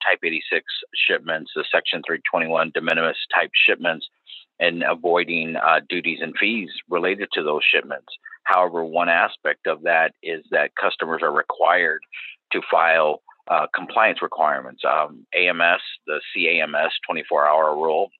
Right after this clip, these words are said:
I S F, um, also known as, uh, ten plus two, and finally the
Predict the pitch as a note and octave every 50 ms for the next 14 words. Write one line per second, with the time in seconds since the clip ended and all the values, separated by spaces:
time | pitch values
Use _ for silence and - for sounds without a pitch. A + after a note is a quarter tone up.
0 | - - - F2 F2 E2+ D#2+ - - - F2 F2 F2+ - - - - - D#2+ D2+
1 | D2 C#2+ - - _ _ - D2+ E2 - - F2+ E2+ E2 D#2+ D#2+ D#2 D#2 D2+ C#2
2 | - - - - - - D#2+ D#2 - D#2+ D2 - - - F2 E2+ F2+ G2 - -
3 | - - - - - - - E2 D#2+ D#2 - - G2 F#2+ G2+ G2 F#2+ F2 E2 D#2+
4 | D2+ C#2 E2+ E2 D#2+ D2+ D2+